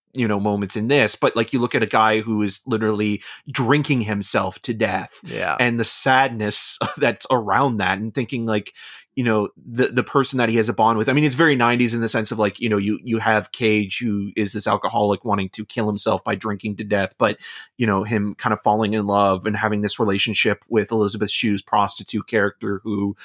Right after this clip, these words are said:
Speaker 1: um, you know, accepts, you know, this character's trajectory and, and sort of supports him in his quest to kill himself, basically. Um, but that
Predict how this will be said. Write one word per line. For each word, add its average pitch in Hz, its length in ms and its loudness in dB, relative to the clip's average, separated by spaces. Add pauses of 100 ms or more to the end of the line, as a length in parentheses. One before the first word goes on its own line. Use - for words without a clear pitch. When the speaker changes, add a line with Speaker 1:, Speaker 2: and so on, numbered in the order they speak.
(280)
Speaker 1:
um, 98 520 0 (140)
you 117 100 -2
know, 95 320 -2
accepts, - 720 2 (340)
you 110 120 0
know, 92 240 0 (180)
this 120 160 2
character's 104 540 0
trajectory 98 720 0
and, 95 360 -2
and 98 240 -2
sort - 160 -4
of 92 80 -2
supports - 500 0
him 98 440 -2
in 98 460 -2
his 101 380 -2 (100)
quest - 400 -2
to 98 80 -6
kill 127 240 0
himself, - 400 -6
basically. 113 560 -6 (400)
Um, 101 440 2
but 135 180 0
that 143 260 4